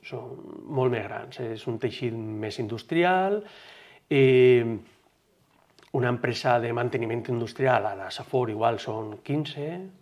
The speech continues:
treballadors, vint, I a Sagunt, estic pensant en clients ara, eh, però a Sagunt, una empresa de manteniment industrial, eh, pues tenim alguns clients que són cent.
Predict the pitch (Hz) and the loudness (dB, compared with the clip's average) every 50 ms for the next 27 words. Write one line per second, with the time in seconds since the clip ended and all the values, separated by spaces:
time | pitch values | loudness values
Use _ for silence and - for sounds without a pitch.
0 | _ _ _ - - 117 117 113 110 123 147 139 101 - - - - 127 151 180 | _ _ _ -10 -8 -6 -6 -4 -4 -4 -4 -4 -6 -8 -10 -8 -4 0 2 2
1 | 185 208 240 247 240 - _ - - - - - - - - - - - - - | 0 0 -4 -10 -16 -20 _ -20 -20 -20 -20 -20 -20 -20 -20 -20 -20 -20 -20 -10
2 | - - 160 147 139 135 131 127 127 123 123 123 120 120 117 113 113 110 107 107 | -4 -2 0 2 2 2 2 2 0 0 0 0 0 0 -2 -2 -4 -4 -4 -6
3 | 107 104 - 117 104 101 117 120 131 127 123 - - 139 - 135 117 - 131 123 | -6 -6 -4 -6 -4 -2 -2 -2 -2 -2 -2 -4 -4 -4 -2 -2 -2 0 0 0
4 | 127 127 120 120 123 117 113 113 107 107 - 131 120 113 107 104 104 113 120 135 | 0 0 0 -2 -2 -2 -2 -2 -4 -4 -2 2 2 2 2 2 0 -2 -2 -2
5 | 139 135 135 110 107 104 104 95 92 95 95 92 - - 104 104 117 120 123 123 | -2 -2 -4 -4 -4 -4 -6 -6 -6 -6 -6 -6 -6 -8 -8 -4 -2 0 0 -2
6 | 120 - 117 110 113 104 117 113 - 120 113 107 110 110 110 107 110 113 110 - | -2 -4 -4 -4 -4 -4 -6 -6 -4 -4 -4 -4 -4 -4 -4 -4 -4 -4 -4 -4
7 | 113 113 110 110 110 104 110 120 113 107 - - 131 127 131 143 160 175 170 - | -4 -4 -4 -4 -4 -4 -4 -4 -6 -4 -2 0 4 6 6 6 6 4 0 -8
8 | - - - - - _ - - 139 127 120 117 117 117 117 - - - - - | -18 -20 -20 -20 -20 _ -8 -4 -4 -4 -4 -4 -6 -8 -10 -12 -12 -12 -12 -12
9 | - - - - 110 110 113 110 113 117 110 110 - - 123 113 113 123 - - | -14 -14 -12 -10 -8 -6 -4 -4 -2 -2 -4 -4 -4 -4 -4 -4 -4 -4 -6 -8
10 | 127 - 120 123 120 110 - - - 113 101 107 | -8 -6 -6 -6 -6 -8 -6 -6 -4 -4 -6 -6